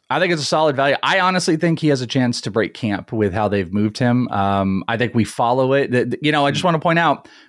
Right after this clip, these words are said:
Speaker 1: when we were in February, there was no indication that, uh, Julio Rodriguez of last year was gonna break camp with the Mariners. It seemed silly at that point. And then all of a sudden
Speaker 2: Hey,
Speaker 1: in March
Speaker 2: hey, I was saying it, all right?
Speaker 1: And
Speaker 2: I
Speaker 1: you were
Speaker 2: was
Speaker 1: smart.
Speaker 2: draft-, I was taking him in all those early mocks.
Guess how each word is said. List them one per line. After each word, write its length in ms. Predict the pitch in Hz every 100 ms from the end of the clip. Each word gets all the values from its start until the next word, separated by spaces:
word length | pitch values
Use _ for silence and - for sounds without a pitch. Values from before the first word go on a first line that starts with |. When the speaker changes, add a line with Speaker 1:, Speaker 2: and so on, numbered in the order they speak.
| _
Speaker 1:
when 260 | 113 127 123
we 120 | 143
were 120 | 170
in 100 | 151
February, 840 | - 127 123 151 151 160 175 208 _ _ _ _
there 180 | 143 151
was 220 | 147 107
no 320 | 123 127 151
indication 500 | 165 151 147 131 131
that, 300 | 120 110 107 - -
uh, 180 | 107 101
Julio 220 | 127 123
Rodriguez 440 | 117 110 113 110
of 60 | 110
last 300 | 113 117 -
year 200 | 123 131
was 140 | 110 104
gonna 180 | 123 107
break 200 | 104 -
camp 200 | 113 101
with 80 |
the 80 | 98
Mariners. 400 | 98 95 87 85
It 140 | 123 -
seemed 240 | 180 151
silly 500 | - - 147 113 - -
at 160 | 104
that 240 | 101 85 -
point. 300 | 95 87 - - _
And 80 | 104
then 80 | 104
all 80 | 127
of 60 |
a 40 | 143
sudden 300 | - 175 120
Speaker 2:
Hey, 80 | 110
Speaker 1:
in 100 | 110
March 200 | 139 127
Speaker 2:
hey, 180 | 113 95 -
I 220 | 131 139
was 240 | 143 139 135
saying 360 | 139 127 107
it, 180 | 90 -
all 120 | 110
right? 240 | 104 110 107
Speaker 1:
And 140 | 180
Speaker 2:
I 20 |
Speaker 1:
you 60 | 202
were 60 | 233
Speaker 2:
was 100 | -
Speaker 1:
smart. 320 | 139 139 139
Speaker 2:
draft-, 20 |
I 140 | 170
was 160 | 170 170
taking 380 | - 175 160 156
him 120 | 151
in 60 | 147
all 160 | 143
those 220 | 143 135
early 180 | 135 131
mocks. 340 | 127 120 -